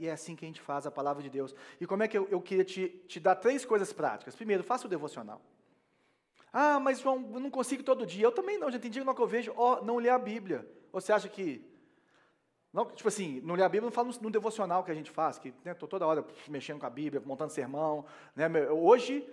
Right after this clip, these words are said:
é o dia que eu entrego o sermão, eu durmo bem, amanhã eu já tô desesperado, porque domingo tem mais um. Essa é a vida do pregador. Não é verdade? E se não tiver, por exemplo, tem um pra sábado de manhã, que é aqui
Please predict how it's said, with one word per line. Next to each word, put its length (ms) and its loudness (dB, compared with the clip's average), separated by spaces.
é 60 2
o 40 6
dia 100 2
que 80 -2
eu 40 0
entrego 220 2
o 60 -8
sermão, 300 2
eu 80 2
durmo 240 0
bem, 180 2
amanhã 280 2
eu 20 0
já 80 -8
tô 100 -4
desesperado, 480 -2
porque 120 -4
domingo 220 -8
tem 100 -10
mais 180 -12
um. 160 -12
Essa 220 -8
é 20 -4
a 40 -6
vida 180 -4
do 60 -16
pregador. 440 -6
Não 80 -4
é 20 -2
verdade? 420 2
E 60 -4
se 100 -12
não 120 -8
tiver, 300 4
por 80 -4
exemplo, 200 -2
tem 80 0
um 80 -6
pra 100 0
sábado 480 2
de 80 -12
manhã, 520 -6
que 100 -12
é 80 -8
aqui 420 -12